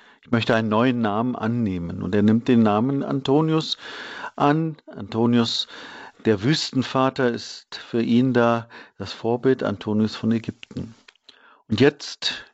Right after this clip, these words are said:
öffnet sich ihm die Welt, denkt er. Jetzt tue ich das, was die fünf Märtyrer, äh,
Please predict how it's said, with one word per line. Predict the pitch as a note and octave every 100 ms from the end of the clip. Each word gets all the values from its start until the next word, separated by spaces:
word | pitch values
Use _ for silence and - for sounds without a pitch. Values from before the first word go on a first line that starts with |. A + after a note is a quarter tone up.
| - _ -
öffnet | C#3+ - C3 A#2
sich | A#2+ -
ihm | B2 A#2
die | A2+ G#2
Welt, | A2 A#2 A#2
denkt | G2 F2+ -
er. | - F#2+ - -
Jetzt | - A#2 - -
tue | B2+
ich | A2+
das, | - D#3+ -
was | C3 A#2+
die | -
fünf | A2 - D3+ D#3 -
Märtyrer, | A#2+ C#3+ - C3+ B2+ A#2 A2+ - - - D3 -
äh, | - B2+ A#2 A2+ A#2 B2 C3